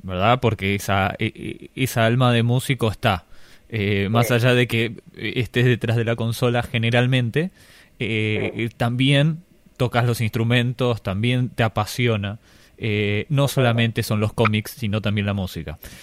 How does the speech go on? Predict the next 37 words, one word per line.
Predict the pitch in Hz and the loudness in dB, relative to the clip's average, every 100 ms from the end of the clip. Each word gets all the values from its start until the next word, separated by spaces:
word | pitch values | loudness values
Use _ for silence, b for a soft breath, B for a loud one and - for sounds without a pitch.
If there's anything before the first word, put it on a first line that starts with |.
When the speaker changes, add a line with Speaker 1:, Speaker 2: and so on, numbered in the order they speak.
| B B 123 | B B -4
Speaker 1:
Eh, | 120 113 120 117 | 0 0 0 0
Speaker 2:
Totalmente, | 107 107 - | -4 -14 -18
sí. | - _ - | -20 _ -6
Y | 85 | -2
el | 160 | -2
Speaker 1:
eh, | - | -4
Speaker 2:
cine, | 147 110 - | -8 -12 -16
¿te | - _ - | -20 _ -16
Speaker 1:
vos, | 175 160 233 - | -8 -2 0 0
Speaker 2:
acordás? | - - _ - - - - - | -4 -12 _ -20 -20 -20 -14 -2
Speaker 1:
cuando | 190 208 190 | 0 2 2
editas | 196 196 262 277 | 2 0 0 0
estos | 233 - 170 143 | 0 0 0 2
videos | 135 131 160 175 170 160 | 0 0 2 2 0 -2
que | - 131 | -6 -2
uno | 156 156 | -2 -2
dice, | 147 - | -4 -2
bueno, | 147 135 | -2 -2
están | - 165 | -2 -2
grabados | 143 135 139 | 0 2 2
con | 123 117 | 2 -2
el | |
celular, | 113 104 113 147 135 120 | 0 0 4 4 4 2
está, | 113 - 139 123 B B B | 0 -2 -4 -4 B B B
está | 143 131 170 | -6 -4 -2
grabado | 170 143 147 143 104 | -2 2 2 2 2
mal, | 120 147 139 127 | 4 4 4 2
tiene | 127 175 | 2 0
un | 147 | 0
sonido | 113 123 123 | -2 -4 -2
horrible, | 95 117 143 127 120 117 - | -2 0 2 2 2 0 -4
se | - 185 | -4 -4
hace | - | -2
lo | 143 107 | -4 -6
que | - | -6
se | 110 | -6
puede, | 120 110 101 | -2 -2 -2